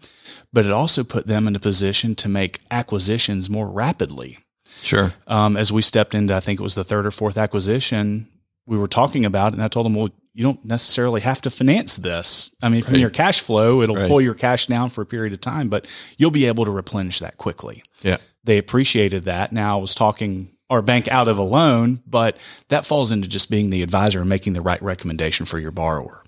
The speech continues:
Speaker 1: um, and for your customer. So they continue to see that through. And with the exception of one of their acquisitions, they were all, quote, "blue sky." Um, only one of them had any real estate involved. So, um, they were true business acquisitions.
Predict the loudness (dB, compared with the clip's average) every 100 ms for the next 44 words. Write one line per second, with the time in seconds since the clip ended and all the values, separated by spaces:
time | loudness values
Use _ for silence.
0 | _ -16 -14 -14 -14 -8 -8 -6 -6 -6
1 | -6 -8 -6 -2 0 -2 -6 -2 0 0
2 | 0 -2 -2 0 -2 -2 -2 -2 0 -4
3 | -6 -4 0 2 2 -2 -6 -10 -20 _
4 | _ _ -8 -4 -2 0 2 2 2 -2
5 | -2 -2 0 0 0 0 0 -2 -4 0
6 | 0 0 -2 -2 -2 -4 -6 _ _ _
7 | _ _ _ _ _ -2 0 2 4 4
8 | 4 0 _ _ -2 -2 -2 -4 -2 0
9 | -2 -4 -6 -14 -20 _ -8 -6 -2 0
10 | 0 0 0 -2 -4 -6 -6 -8 -8 -8
11 | -4 -6 -6 -16 -18 -18 -8 -2 0 -2
12 | -6 _ -20 -18 -18 -12 -4 2 4 2
13 | 0 0 0 0 0 -2 -2 -6 -10 -14
14 | -12 -12 -12 -14 -16